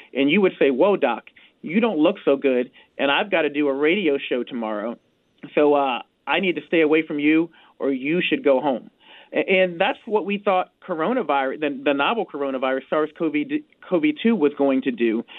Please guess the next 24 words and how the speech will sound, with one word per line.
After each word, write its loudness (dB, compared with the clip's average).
uh, 2
that 0
you 0
would 4
be 4
able 0
to -8
tell, 0
uh, 2
that -6
people 0
were -2
symptomatic. 0
Uh, 0
but 2
unfortunately, 0
what 2
we 2
discovered -2
in -2
March 0
and 0
in 2
April 2